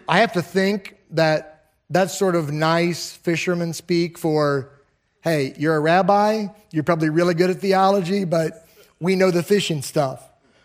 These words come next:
But he says, "But if you say so, I'll let the nets down again."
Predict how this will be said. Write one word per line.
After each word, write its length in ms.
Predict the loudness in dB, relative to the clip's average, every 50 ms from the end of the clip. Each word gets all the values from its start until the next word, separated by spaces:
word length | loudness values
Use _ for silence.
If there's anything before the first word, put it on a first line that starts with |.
| _ 2
But 420 | 4 6 6 6 4 2 -2 -6
he 140 | -6 -4 -4
says, 460 | 0 4 4 6 6 4 4 2 0
"But 120 | 0 2 2
if 80 | 2
you 120 | 2 -2 0
say 240 | 2 2 2 2 2
so, 360 | 2 2 2 2 2 0 -4 -12 -20 _ _ _ _ _ _ _ _ _ _ _ _ _
I'll 240 | 4 6 6 8 6
let 220 | 6 4 4 4 0
the 80 | 0
nets 300 | 0 2 0 0 -2 -2
down 260 | 0 0 0 0 0
again." 480 | -2 -2 -2 -2 -2 -4 -6 -10 -14